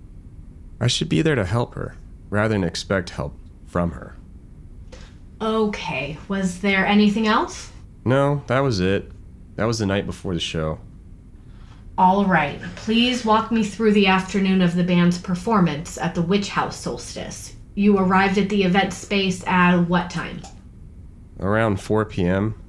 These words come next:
Speaker 1: That's when we did the sound check.
Speaker 2: And when did you start your set?
Speaker 1: Six, two hours before sunset.
Speaker 2: Did you notice anything unusual about the venue before the performance?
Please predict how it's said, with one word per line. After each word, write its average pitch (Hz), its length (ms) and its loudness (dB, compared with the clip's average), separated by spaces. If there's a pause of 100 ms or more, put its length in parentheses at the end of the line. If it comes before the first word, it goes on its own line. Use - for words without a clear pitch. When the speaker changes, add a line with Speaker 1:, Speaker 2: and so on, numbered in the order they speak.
Speaker 1:
That's - 180 -6
when 123 100 0
we 110 80 0
did 95 200 0
the 80 80 -2
sound 78 320 -2
check. 85 320 -2 (540)
Speaker 2:
And 196 460 2
when 208 200 6
did 196 180 4
you 202 100 4
start 185 380 2
your 170 80 0
set? - 300 -6 (400)
Speaker 1:
Six, - 560 -2 (120)
two 104 180 0
hours 104 180 0
before 127 320 -4
sunset. 131 500 -4 (760)
Speaker 2:
Did 226 180 4
you 240 80 2
notice 233 360 4
anything 220 460 2
unusual 220 720 4
about 170 280 2
the 175 80 2
venue 156 440 0
before 214 380 0
the 220 80 0
performance? 254 800 -2